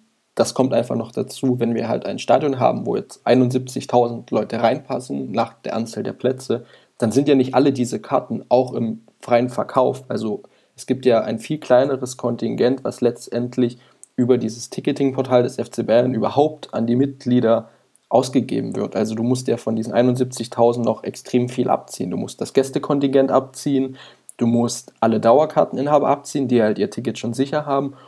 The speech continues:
Und was du halt auch machen musst und was man auf jeden Fall beachten muss, ist einfach, dass du auch Sponsoren und dergleichen abziehen musst. Also ich habe jetzt keine Zahl genau im Kopf, aber ich glaube, dass es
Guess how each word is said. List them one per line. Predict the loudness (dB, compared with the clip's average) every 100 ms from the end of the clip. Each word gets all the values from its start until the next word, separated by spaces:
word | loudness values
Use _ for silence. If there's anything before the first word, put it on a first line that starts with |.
| -6
Und | 0 4
was | 2
du | 2
halt | 0 4
auch | 2 2
machen | 0 2
musst | 0 0
und | -2
was | -4 -2
man | -4
auf | 0
jeden | 0 2
Fall | 0 0
beachten | 0 -4 -2
muss, | -2 -2
ist | -4
einfach, | -4 -4 -2 -4 -6 -20 _ _ -6
dass | -4
du | 0
auch | 0
Sponsoren | 0 0 4 4 4
und | 0
dergleichen | -2 -4 -4
abziehen | -8 -12 -10 -10
musst. | -8 -2
Also | -2 0
ich | 2
habe | 2
jetzt | 0 0
keine | 2 2
Zahl | 0 2 2
genau | 2 2 2
im | 0
Kopf, | -2 -4 -2
aber | -4
ich | -2
glaube, | 0 0
dass | 0 -4
es | -6 -8 -10